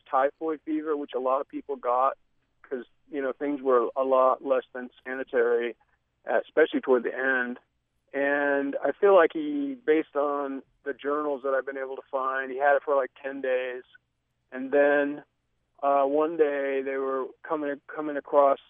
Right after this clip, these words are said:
the Sweetwater River at that place called Three Crossings, and he just was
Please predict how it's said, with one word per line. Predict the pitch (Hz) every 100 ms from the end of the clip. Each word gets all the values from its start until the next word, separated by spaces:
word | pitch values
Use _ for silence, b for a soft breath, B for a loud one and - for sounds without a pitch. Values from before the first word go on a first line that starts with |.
| _ _ _ 135
the | 131 -
Sweetwater | 139 147 143 143 139
River | 143 135 135 131 _ _ -
at | 127
that | 131 -
place | - 139 -
called | - 123 -
Three | 151
Crossings, | 151 139 127 131 135 131 135 _ _ _ _ -
and | 127
he | 185 175
just | 160 -
was | 135